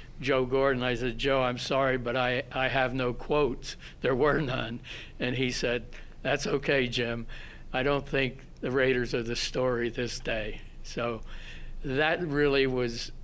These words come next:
my experience with the Immaculate Reception. And as I said, I, I did some freelance writing, and I've written several stories about it. And, uh, again, it was probably the genesis of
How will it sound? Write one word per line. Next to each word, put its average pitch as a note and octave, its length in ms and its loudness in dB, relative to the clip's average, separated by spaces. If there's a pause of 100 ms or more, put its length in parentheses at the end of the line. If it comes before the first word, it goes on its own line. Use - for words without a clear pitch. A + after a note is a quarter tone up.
my C#3 240 2
experience B2+ 760 0
with A#2+ 220 -2
the A#2 240 0
Immaculate A#2+ 580 -2
Reception. A#2+ 800 -4 (480)
And A#2+ 140 0
as B2 160 0
I B2 100 2
said, C3 340 2
I, A#2+ 300 2 (340)
I C3+ 120 2
did E3+ 200 4
some C#3+ 160 0
freelance C3 560 2
writing, B2 460 2
and A#2+ 100 0
I've A#2+ 380 -2
written C3 380 -2
several C3+ 400 2
stories B2+ 600 0
about B2+ 440 2
it. C3+ 200 -2 (480)
And, B2 440 -2
uh, A#2 340 2 (480)
again, C3 600 0
it C#3 180 0
was B2+ 240 0 (240)
probably C#3 380 4
the A#2+ 140 0
genesis B2 760 0
of B2 320 -2